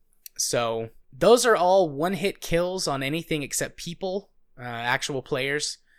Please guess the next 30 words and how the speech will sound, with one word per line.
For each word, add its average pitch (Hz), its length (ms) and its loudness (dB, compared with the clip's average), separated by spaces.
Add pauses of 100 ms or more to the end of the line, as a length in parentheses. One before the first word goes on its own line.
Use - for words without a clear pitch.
(240)
and 123 240 -6
then 117 120 -6
it's, 117 180 -6
like, 117 120 -4
a 113 60 -8
two-hit 113 400 -8
kill 107 240 -10
on 104 100 -12
a 104 60 -14
player. 71 400 -12 (580)
And 107 140 -10
you 113 80 -8
have, 113 480 -4 (640)
uh, 98 420 -10
five 117 360 -2
shots - 580 -4 (100)
for 104 400 -8
the 98 80 -14
pistol 156 600 -2 (300)
and 110 160 -8
the 107 40 -8
rifle, 131 540 -4 (300)
and 120 160 -8
you 117 100 -8
get 117 200 -4
one 123 300 -6
shot 120 420 0
with 120 100 -8
the 113 60 -8
blunderbuss 104 680 -6